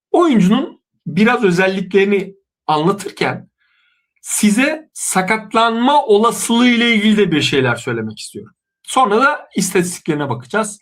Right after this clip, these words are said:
E, oyundaki konumuna bakacağız. Şimdi oyuncu patlayıcı gücü yüksek bir oyuncu. Yani topla özellikle ayağından açtıktan sonra inanılmaz hızlı mesafe kat ediyor.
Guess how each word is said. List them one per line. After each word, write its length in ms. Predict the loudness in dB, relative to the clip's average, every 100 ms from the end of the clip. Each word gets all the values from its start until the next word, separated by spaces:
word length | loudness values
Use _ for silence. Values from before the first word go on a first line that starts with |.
| _ _ _ -6 0
E, 280 | 0 0 -8 _ 2
oyundaki 720 | 2 2 0 -2 -2 -4 -2
konumuna 420 | 0 0 0 -2
bakacağız. 340 | -4 -8 -12 -4
Şimdi 400 | -2 0 -2 -4 _ _ _
oyuncu 480 | 2 2 2 0 -2
patlayıcı 580 | -4 -4 0 0 2 2
gücü 220 | 2 2
yüksek 380 | 0 0 -2 -4
bir 60 |
oyuncu. 360 | -8 -8 -16 -20 _ _ _ -20 _ -12
Yani 440 | -2 0 0 -4 -10 _ _ _ _
topla 720 | -2 0 0 0 0 -2 -10 _ _ _ _ _ _ _ _ _ _ _ _ _ _ _ _ -4
özellikle 640 | -2 2 0 0 -2 -2
ayağından 540 | 0 0 2 2 0 0
açtıktan 640 | 0 -2 -6 -6 -2 -2
sonra 400 | -2 -2 -2 -2 0
inanılmaz 760 | 2 2 2 0 0 -2 0
hızlı 260 | 0 0 0
mesafe 480 | 0 0 0 -2
kat 200 | -6 -6
ediyor. 280 | -8 -10 -18